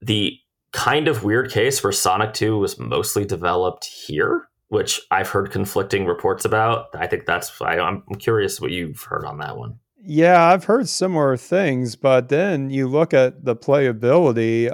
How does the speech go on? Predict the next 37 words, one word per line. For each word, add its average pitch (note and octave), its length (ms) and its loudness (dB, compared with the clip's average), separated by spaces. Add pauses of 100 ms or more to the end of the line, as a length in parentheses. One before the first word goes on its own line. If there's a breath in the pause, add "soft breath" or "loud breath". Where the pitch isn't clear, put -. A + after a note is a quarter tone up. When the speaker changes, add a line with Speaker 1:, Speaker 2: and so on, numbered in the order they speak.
(100)
Speaker 2:
I'll E3 200 2
be B2 180 -2
honest, B2 520 0
I, C3 540 0 (280)
with B2 220 0
many C#3 260 0
people C#3 280 0
regarding A#2+ 580 2
that B2 280 2
as A2+ 160 -2
one A#2+ 200 -2
of A2+ 180 -8
the A#2 160 -4
best A#2 380 0
entry A2+ 480 -2
in G#2+ 160 -4
the G#2+ 340 -4
sixty-bit G#2 640 -4
Sonic G2+ 400 -6
series. G2+ 480 -8
And G#2 100 -6
again, G#2+ 320 -4 (320 soft breath)
for A#2+ 140 0
me, A#2+ 240 2
that's, A2 520 -2
uh, G#2+ 280 -4
that A2+ 160 -4
could A2 160 -2
be G#2 100 -6
a G2+ 80 -4
toss-up A2+ 540 0
between G2+ 300 -10
that G2+ 200 -6
and G2 100 -8
the G2 60 -8
original. G2+ 640 -10 (360 soft breath)
But, A2+ 300 2